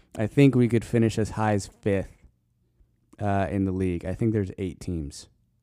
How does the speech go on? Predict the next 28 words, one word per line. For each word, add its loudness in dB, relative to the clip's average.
Don't 2
quote 4
me -2
on 0
that. -4
But 4
we're 2
gonna 6
play 6
next 2
week. 4
I 2
think 2
we 2
might 4
<laughs> -
actually 4
play 2
the 2
Trash 0
Pandas 2
again. -2
Um, 4
so 4
if 0
we 6
do, 8
we're, 6